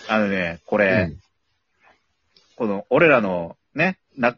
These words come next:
Speaker 1: 仲いい仲間内でずっと使ってんだけど、
Speaker 2: うん。
Speaker 1: 最近浸透しすぎて他の人の真面目な話の時にも言いそうになるよね。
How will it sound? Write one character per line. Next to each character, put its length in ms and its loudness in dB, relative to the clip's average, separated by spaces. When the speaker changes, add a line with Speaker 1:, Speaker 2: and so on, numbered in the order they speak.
Speaker 1:
仲 260 2
い 80 0
い 40 0
仲 240 -2
間 120 4
内 180 0
で 120 -10
ず 120 -14
っ 20 -12
と 120 -6
使 160 0
っ 100 0
て 140 0
ん 40 0
だ 120 -2
け 80 -8
ど、 320 -2
Speaker 2:
う 60 -14
ん。 40 -16
Speaker 1:
最 100 4
近 140 -4
浸 380 -4
透 200 2
し 160 -6
す 140 -12
ぎ 140 -8
て 100 -8
他 300 0
の 120 2
人 160 -2
の 120 2
真 160 4
面 40 -2
目 80 0
な 100 4
話 320 0
の 40 -2
時 140 -2
に 60 -2
も 60 -2
言 100 -2
い 20 -8
そ 120 -6
う 20 -4
に 60 -4
な 60 4
る 60 -6
よ 80 -6
ね。 160 -20